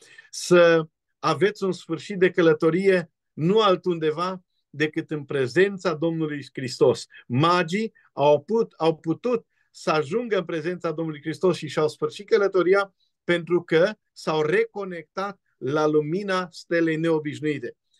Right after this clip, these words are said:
Dacă vrem un sfârșit frumos și împlinit în prezența lui Hristos, atunci să nu mergem după propria noastră intuiție, că au zis ei, e normal un rege să fie la palat. Să ne lăsăm călăuziți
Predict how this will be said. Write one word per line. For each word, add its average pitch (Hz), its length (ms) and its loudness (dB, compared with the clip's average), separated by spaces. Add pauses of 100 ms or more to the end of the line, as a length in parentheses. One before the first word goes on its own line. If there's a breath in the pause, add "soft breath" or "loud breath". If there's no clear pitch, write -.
Dacă 139 400 0
vrem 202 360 0
un 202 100 -6
sfârșit 175 540 -10
frumos 175 580 4 (400)
și - 220 0
împlinit 175 640 2 (320)
în 156 180 -2
prezența 170 480 0
lui 165 120 -2
Hristos, 160 400 -6
atunci 196 500 -4 (200 soft breath)
să 180 300 -4
nu 208 520 -4
mergem 175 520 -4
după 165 240 -4
propria 185 380 -4
noastră 170 560 -4
intuiție, 165 840 -6 (140)
că - 80 -6
au 175 100 0
zis 175 200 -8
ei, 156 180 -4
e 170 60 -2
normal 180 440 -4
un 175 120 -6
rege 180 400 -4 (180)
să - 160 -10
fie 175 240 0
la 165 140 0
palat. 156 380 -2 (360)
Să 175 300 -4
ne 165 160 -2
lăsăm 180 560 -4
călăuziți 180 800 -8